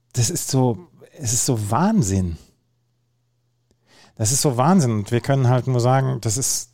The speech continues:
das ist ganz, ganz schlimm. <clears throat> Worüber wir allerdings dann ja auch nochmal gerade sprechen können, ist, ähm, der Times-Artikel, wo drin steht, dass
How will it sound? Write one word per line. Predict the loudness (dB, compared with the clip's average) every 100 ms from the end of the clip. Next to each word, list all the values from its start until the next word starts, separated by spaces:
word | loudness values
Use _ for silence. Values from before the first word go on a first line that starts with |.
| _
das | -8 -6
ist | -2
ganz, | 0 2
ganz | 2 0
schlimm. | 2 2 2 -2 _ _
<clears throat> | -4 -2 2 2 0 -6 -10
Worüber | -2 2 4
wir | 4
allerdings | 2 2 2
dann | 2
ja | 2
auch | 2
nochmal | 4 2 2
gerade | 0 -2
sprechen | -2 -4 -2
können, | 0 0 0 -4 _ _ _ _ _ _ _ _ _ -4
ist, | -2 -2 -8 -20 -20 -20 -20 _
ähm, | 0 2 0 -2
der | -6 -2 -2
Times-Artikel, | 0 2 2 2 0 -2 0 0 -2 -2
wo | 0 2 0
drin | 0 0 0
steht, | 0 0 0
dass | -2 0 -4